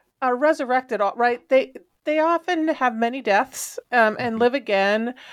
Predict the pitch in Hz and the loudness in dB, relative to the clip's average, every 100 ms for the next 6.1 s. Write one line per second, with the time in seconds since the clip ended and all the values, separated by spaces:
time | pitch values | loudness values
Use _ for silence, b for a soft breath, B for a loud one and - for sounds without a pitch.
0 | B - 214 208 202 - 240 233 277 262 | B -2 0 0 -2 0 0 0 -6 0
1 | 277 262 254 233 233 233 240 285 311 202 | 2 2 0 0 0 -2 -4 -2 0 2
2 | 180 180 - 190 185 - 190 175 165 170 | 2 -2 -2 -2 -2 0 2 2 -2 0
3 | 226 226 269 269 262 - 269 254 254 - | 0 0 0 0 -2 -4 0 2 0 -2
4 | - - 311 311 311 - 339 359 403 330 | -10 -2 0 0 -2 -2 -2 0 -2 -2
5 | 247 262 277 262 247 233 233 240 254 254 | -2 -2 0 0 0 0 -2 0 0 0